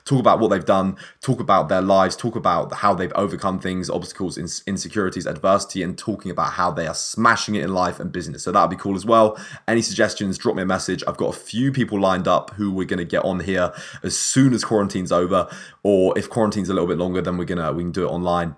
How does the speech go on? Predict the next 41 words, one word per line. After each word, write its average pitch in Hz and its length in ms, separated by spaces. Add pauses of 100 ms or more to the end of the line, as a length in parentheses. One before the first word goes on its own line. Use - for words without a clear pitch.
(100)
But 90 320
we 87 80
have 98 180
some 95 280 (720)
exciting 120 1080
stuff - 720 (320)
in 95 140
the - 80
pipeline. 80 760
So 101 440 (180)
today, 135 380
what 117 140
I'm 104 80
gonna 98 120
talk 104 140
about 87 260
is 85 100
gaining 87 520
confidence. - 800 (300)
How 120 200
can 135 140
you 123 60
go 110 180
from 101 160
being 82 300
very, 85 380
very 85 220
shy, 92 400
very 87 200
not 85 140
confident, 104 420
to - 40
being 90 240
a 78 120
more 107 280
confident, - 460
outgoing 82 400
person? - 460
Confidence 127 560
is - 160
key. - 500